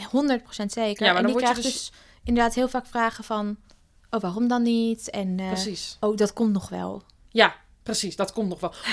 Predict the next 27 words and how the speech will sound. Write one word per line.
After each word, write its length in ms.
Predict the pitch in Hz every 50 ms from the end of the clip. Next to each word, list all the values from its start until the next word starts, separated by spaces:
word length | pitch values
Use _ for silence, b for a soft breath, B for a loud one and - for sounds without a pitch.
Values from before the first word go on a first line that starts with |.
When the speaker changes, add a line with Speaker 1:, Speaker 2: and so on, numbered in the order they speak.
| 247 B
Speaker 2:
Of 280 | - 294 330 320 - - -
van, 380 | 208 - 220 214 214 208 -
eh, 140 | - 202 208
"Ja, 100 | 208 208
maar 120 | 208 220
wil 100 | 208 233
je 100 | 233 226
dan 100 | 208 214
niks 180 | 220 214 214 -
bijdragen 680 | - 214 202 233 247 226 208 196 202 196 - - -
aan 60 | 180
de 60 | 196 185
wereld? 180 | 196 185 175
Wil 120 | 170 202 202
je 60 | 208
dan 140 | 196 190 190
niet 200 | 196 190 - - B B B B B B
iets, 420 | B - 196 - - - - - - -
iets 360 | 220 202 - - - - -
overlaten 640 | - 214 220 247 - 220 202 190 180 175 180 175 196
aan 60 | 185
de 60 | 185 170
wereld 240 | 185 180 180 180 175
dat 140 | 175 -
van 120 | - 190 180
jou 300 | 175 175 180 180 165 151
is?" 220 | 160 - - -